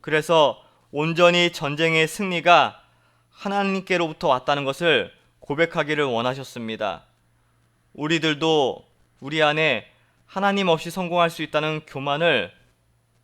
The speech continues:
꺾어버리게 하여 주시옵소서. 여전히 우리 안에 삼만 이천의 영적 교만함이 있사오니,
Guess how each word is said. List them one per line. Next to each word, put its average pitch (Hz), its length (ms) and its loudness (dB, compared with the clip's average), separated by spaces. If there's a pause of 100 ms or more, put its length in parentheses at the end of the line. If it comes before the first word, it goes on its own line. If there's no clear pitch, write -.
(440)
꺾어버리게 180 580 2
하여 151 260 2
주시옵소서. 127 840 -6 (680)
여전히 170 360 4
우리 151 260 0
안에 160 500 4 (460)
삼만 208 480 2
이천의 160 680 2 (640)
영적 165 600 0
교만함이 180 500 2
있사오니, 147 680 -2